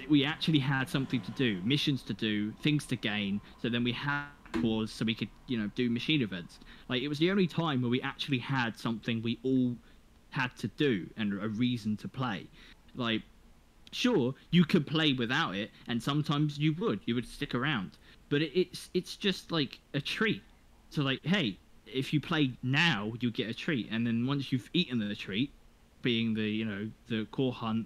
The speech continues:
or, or priority assignment, you don't need to stick around. There's no incentive over playing other games, which are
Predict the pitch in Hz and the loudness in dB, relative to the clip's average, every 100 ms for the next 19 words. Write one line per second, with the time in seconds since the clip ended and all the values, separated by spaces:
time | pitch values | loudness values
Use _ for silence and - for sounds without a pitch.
0 | - 110 104 104 104 - 104 - - 113 | -6 -6 -4 -6 -10 -12 -12 -14 -8 -4
1 | 123 - - 98 - 95 92 110 - - | -4 -6 -8 -8 -6 -4 -4 -4 -8 -18
2 | - - - 147 196 160 - - 98 110 | -20 -20 -12 -2 0 -2 -6 -8 -4 -2
3 | 113 127 151 139 131 - 147 143 151 170 | 0 4 4 2 -4 -2 -2 0 0 0
4 | 92 - - - - 139 143 143 127 180 | -2 -8 -20 -20 -2 0 2 2 2 6
5 | 196 190 117 - 143 131 123 143 131 110 | 8 8 4 0 2 2 0 2 2 2
6 | 120 120 147 151 98 - 123 135 120 | 0 -2 0 0 0 -2 -2 0 0